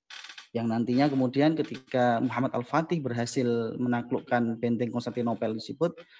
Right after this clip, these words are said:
menemukan, eh, makom beliau dan dipindahkan di dekat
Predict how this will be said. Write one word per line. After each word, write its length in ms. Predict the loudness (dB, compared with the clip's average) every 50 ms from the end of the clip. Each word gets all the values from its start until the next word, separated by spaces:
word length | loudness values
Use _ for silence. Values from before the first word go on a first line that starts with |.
| -6 -6 -6 -6 -10 -14 -14 -14 -16 -16 _ -8 2
menemukan, 800 | 4 6 6 6 6 6 6 4 6 6 6 6 6 4 2 -2 -6 -14 -20 -20 _ _ _ _ _ _ _ _ _ _ _ _ _ -4
eh, 420 | -2 -2 -2 -2 -2 -4 -4 -6 -8 -10 -10 _ -6
makom 400 | -6 -2 0 2 2 4 4 2
beliau 480 | 2 2 4 4 4 4 4 0 -2 -6 -10 _ _ _ _ _
dan 160 | -4 -2 0
dipindahkan 880 | 0 0 0 0 -2 0 0 0 -2 -2 0 2 4 4 4 2 -2 -6 -4
di 160 | -2 -2 -2
dekat 320 | -2 -4 -6 -6 -6 -6